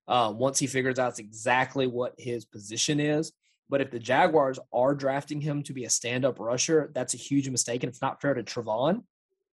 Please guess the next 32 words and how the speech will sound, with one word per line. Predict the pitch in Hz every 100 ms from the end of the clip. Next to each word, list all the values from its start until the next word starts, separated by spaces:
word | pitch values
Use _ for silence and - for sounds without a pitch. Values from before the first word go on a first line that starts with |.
| _ 135
and | 131
it's | 143
not | 143 -
fair | 139 135 127
to | - 131
defensive | 127 127 127 -
coordinator, | 139 131 123 123 120 _ _ _ 117
uh, | 117
Mike | 113 117 -
Caldwell. | 147 170 170 165 123
It's | 135 175
not, | 151 139
it's | -
not | 151 -
fair | 151
to | 123
any | 117 135
of | 117
these | 107 104
guys. | 98 67 - - - _ - _ -
And | 131
I | 147
think, | - 151 143 123 _ -
you | 135
know, | 117 110 _ -
Caldwell, | - 156 151 151 151 147 143 - _
it's | -
been | 147 135
reported | 127 131 131 123
that | -
Caldwell | 139 139 139 139 131
and, | 123 117 117